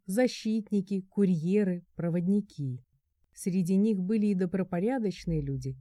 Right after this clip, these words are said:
и мошенники, лишённые сана наставники и бунтари – мужчины и женщины. Всех их объединяло одно:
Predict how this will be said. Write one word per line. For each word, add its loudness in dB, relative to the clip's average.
и -2
мошенники, -2
лишённые 0
сана 0
наставники -2
и -2
бунтари – -4
мужчины -2
и -2
женщины. -4
Всех 2
их 0
объединяло 2
одно: 2